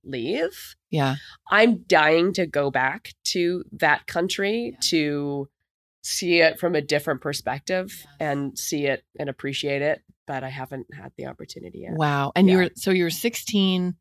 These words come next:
Speaker 1: Yeah.
Speaker 2: Did you continue modeling when you got back to Canada?
Speaker 1: I did. I, uh, you would think that that would tank it for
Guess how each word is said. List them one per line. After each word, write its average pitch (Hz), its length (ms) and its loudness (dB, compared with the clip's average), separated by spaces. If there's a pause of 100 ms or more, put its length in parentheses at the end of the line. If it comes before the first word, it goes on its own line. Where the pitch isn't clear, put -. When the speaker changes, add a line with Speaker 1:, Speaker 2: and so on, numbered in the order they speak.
(200)
Speaker 1:
Yeah. 160 140 -4
Speaker 2:
Did 143 160 2
you 214 80 4
continue 196 480 4
modeling 175 420 2
when 170 100 -2
you 160 140 -2
got 160 240 -2
back 156 180 -2
to 165 80 -6
Canada? 180 540 -2
Speaker 1:
I 254 120 4
did. 208 540 6
I, 175 360 8
uh, 170 340 8
you 226 120 0
would 247 140 0
think 381 180 6
that 349 120 2
that 294 200 6
would 262 120 -2
tank 349 300 4
it 202 60 -4
for 208 60 6